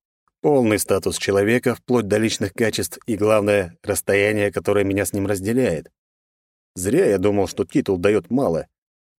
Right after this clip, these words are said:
Нет, он одарет всем, что требуется лидеру, а именно всю необходимую информацию по человеку. Параметры, уровень подготовки способностей,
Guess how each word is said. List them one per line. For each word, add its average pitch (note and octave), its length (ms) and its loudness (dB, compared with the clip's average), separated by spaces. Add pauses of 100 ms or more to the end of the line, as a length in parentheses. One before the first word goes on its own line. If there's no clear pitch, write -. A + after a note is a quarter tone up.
Нет, C#3 440 2
он A2+ 140 0
одарет A2 380 0
всем, G#2 300 -2
что - 140 -6
требуется G2+ 520 0
лидеру, F2 460 -4 (340)
а F2+ 100 2
именно G2+ 280 0
всю - 160 -4
необходимую G2 500 0
информацию F#2 520 -2
по G2+ 100 -4
человеку. B2 600 -2 (680)
Параметры, C3 760 2 (340)
уровень A#2+ 400 4
подготовки F#2 540 -2
способностей, G2 880 -2